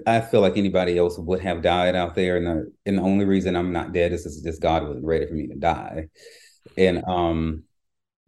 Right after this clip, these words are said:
when you have that sort of realization, you know, growing up here in the South in the Pentecostal churches,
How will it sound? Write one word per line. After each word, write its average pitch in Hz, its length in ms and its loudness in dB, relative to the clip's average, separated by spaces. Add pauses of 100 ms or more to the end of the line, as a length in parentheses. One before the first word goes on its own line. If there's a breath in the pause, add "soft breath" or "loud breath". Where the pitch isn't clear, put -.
(260)
when 101 380 2
you 117 140 0
have 120 360 2
that 107 140 2
sort 101 260 -2
of 92 120 -2
realization, 85 1400 -2 (720 loud breath)
you 98 100 0
know, 95 80 4
growing 107 320 8
up 104 160 2
here 113 160 4
in 92 100 2
the 82 60 -2
South 98 340 2
in 92 100 -2
the 90 60 -6
Pentecostal 101 640 -2
churches, 87 560 -2